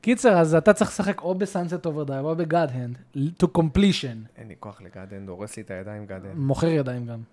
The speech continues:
Speaker 2: כן?
Speaker 1: הנה, הרגע זה שהם קמים, תנסי להיזכר במוזיקה.
Speaker 2: שכחתי, נו, אה, <laughs> טה-נה-נה, לא, זה, זה בראשון.
Speaker 1: לא, זה בראשון.
Speaker 2: נו, אני, אני לא
Speaker 1: יש
Speaker 2: זוכר.
Speaker 1: להם,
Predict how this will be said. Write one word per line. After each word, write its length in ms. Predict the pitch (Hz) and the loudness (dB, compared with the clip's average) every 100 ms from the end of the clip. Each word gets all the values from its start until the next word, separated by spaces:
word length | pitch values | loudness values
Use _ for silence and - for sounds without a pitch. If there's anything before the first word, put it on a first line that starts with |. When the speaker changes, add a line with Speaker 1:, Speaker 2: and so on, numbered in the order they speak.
| _ | _
Speaker 2:
כן? 160 | 127 135 - _ | -10 -10 -14 _
Speaker 1:
הנה, 140 | 208 170 | 4 8
הרגע 180 | 196 | 8
זה 100 | 196 | 6
שהם 180 | 175 175 | 4 0
קמים, 320 | 156 170 170 | 2 0 0
תנסי 260 | 127 131 127 | -2 -4 -2
להיזכר 340 | 175 156 139 | 0 0 -2
במוזיקה. 520 | 131 127 127 123 127 139 | -2 -2 -2 -2 -2 -2
Speaker 2:
שכחתי, 840 | - - 104 - 143 - - 117 107 | -2 -6 -14 -8 -8 -8 -12 -12 -10
נו, 340 | 117 127 123 | -10 -8 -6
אה, 240 | 117 117 113 110 110 | -6 -6 -10 -12 -20
<laughs> 180 | _ - | _ -6
טה-נה-נה, 1000 | 165 175 175 170 160 165 160 196 220 | -4 -2 -4 -4 -6 -6 -6 -8 -8
לא, 200 | 175 131 | -4 -2
זה, 140 | 110 107 | -2 -8
זה 220 | 127 107 123 | -12 -6 -2
בראשון. 560 | 131 131 - 240 143 | -2 -2 -4 -2 0
Speaker 1:
לא, 260 | 170 156 147 | 4 6 6
זה 100 | 135 | 2
בראשון. 360 | 135 139 165 156 - 214 190 233 127 143 _ | -6 -8 -8 -8 -10 -18 -18 -20 -20 -20 _
Speaker 2:
נו, 100 | 127 | -12
אני, 80 | 135 123 113 113 | -10 -10 -14 -10
אני 120 | 120 | -2
לא 60 | - | 0
Speaker 1:
יש 60 | 131 | 0
Speaker 2:
זוכר. 120 | 175 | 0
Speaker 1:
להם, 180 | 165 | -2